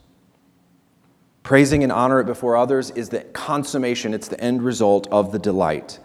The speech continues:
It's doing that publicly, whether it's a small group or a large group. We want others to experience the same sense of delight. And in the Bible, God has taken our darkened hearts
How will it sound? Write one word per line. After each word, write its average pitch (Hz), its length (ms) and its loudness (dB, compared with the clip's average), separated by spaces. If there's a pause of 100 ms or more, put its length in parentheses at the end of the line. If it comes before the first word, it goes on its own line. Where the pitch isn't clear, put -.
(160)
It's 95 220 -8
doing 127 360 0
that 110 300 -2
publicly, 107 640 -2
whether 92 280 -4
it's - 140 -12
a - 40 -14
small 117 320 -2
group 113 300 -6
or 101 140 0
a 101 40 4
large 90 400 0
group. - 340 -10 (200)
We 104 100 -2
want 110 300 -4
others 110 420 2
to 107 160 -8
experience 95 800 -6 (300)
the 104 80 -4
same 95 500 -6 (220)
sense 90 500 -8 (320)
of 85 160 -10
delight. 76 580 -10 (880)
And 78 80 -18
in 87 60 -10
the 98 80 -6
Bible, 143 680 6 (420)
God 107 380 0
has 113 280 -10
taken 107 500 -8
our 104 340 -2
darkened 107 540 -4
hearts 110 600 2